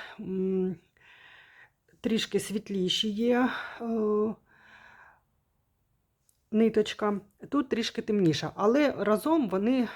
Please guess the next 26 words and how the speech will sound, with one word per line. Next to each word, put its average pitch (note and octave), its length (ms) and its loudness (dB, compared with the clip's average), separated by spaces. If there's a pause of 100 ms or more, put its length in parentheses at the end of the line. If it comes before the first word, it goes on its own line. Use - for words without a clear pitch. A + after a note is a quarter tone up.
(100)
не, A#3+ 600 2 (400)
тому G3+ 200 0
що G3 160 0
закінчилась F#3 580 0
в F3 40 0
мене E3+ 200 2
ця E3+ 200 -2
св-, E3 280 -4
світленька. E3 680 -2 (840)
Я G3+ 240 8
замінила F#3 540 6
іншою, B3+ 580 4
і C4 160 0
вона A3 260 2
трішки G#3+ 400 -4
якби F#3 220 2
відрізняється, F#3 720 2
але G#3 180 2
воно A#3+ 220 2
непомітно. E3 720 -2 (420)
В - 20 -20
принципі, F3 600 0 (480)
це G3 140 -6
тільки F#3+ 220 -4
якщо F#3 300 0
знаєш. D#3+ 520 -2